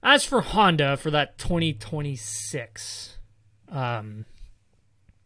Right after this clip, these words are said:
engine regulations in Formula One. So there were a few reports circulating about Honda, you know, possibly linking up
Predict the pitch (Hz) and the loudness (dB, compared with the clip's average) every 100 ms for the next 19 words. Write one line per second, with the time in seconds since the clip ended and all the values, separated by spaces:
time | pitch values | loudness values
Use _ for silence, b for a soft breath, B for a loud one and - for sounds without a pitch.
0 | _ _ _ _ _ - b b 196 208 | _ _ _ _ _ -18 b b 6 6
1 | 180 170 170 160 156 147 135 147 139 131 | 6 4 4 4 2 0 0 -4 -4 -2
2 | 143 127 139 127 120 107 - _ _ _ | -2 -2 -4 -4 -6 -10 -16 _ _ _
3 | b b b b - 180 190 196 214 214 | b b b b -2 2 4 8 10 10
4 | 202 165 - - - 220 190 - 175 165 | 8 2 -4 -8 0 2 2 0 2 2
5 | - - 196 185 185 175 175 160 160 160 | 2 -2 0 2 2 6 6 4 2 4
6 | 156 151 - - - 190 185 170 170 165 | 4 2 -2 -6 2 4 6 6 6 6
7 | - b b b b b b 185 226 208 | 4 b b b b b b -10 -8 -2
8 | 254 247 233 247 247 247 233 185 240 240 | -2 0 0 0 2 2 0 2 2 2
9 | 240 220 269 - | 0 2 2 2